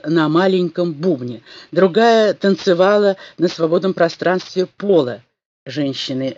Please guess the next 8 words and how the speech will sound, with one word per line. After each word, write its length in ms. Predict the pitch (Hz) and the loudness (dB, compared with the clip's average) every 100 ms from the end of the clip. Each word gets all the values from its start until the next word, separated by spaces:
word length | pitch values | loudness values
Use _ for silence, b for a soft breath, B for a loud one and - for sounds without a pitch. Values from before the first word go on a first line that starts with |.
| - | -8
лениво 520 | 143 147 147 139 127 | -4 -2 -2 -2 -4
меняли 540 | 127 127 123 117 117 110 _ | -4 -4 -8 -10 -14 -18 _
позы, 440 | 147 220 196 202 _ b b b _ | -4 -2 -2 -6 _ b b b _
но 320 | 156 196 247 - | -4 -2 -2 0
улыбок, 540 | 208 185 220 208 - | 0 0 -2 -4 -6
смеха 680 | - 175 160 160 - 170 - | -8 -2 0 0 -2 -10 -10
не 280 | 147 156 165 | -4 0 0
было. 280 | 127 113 - | 0 -8 -10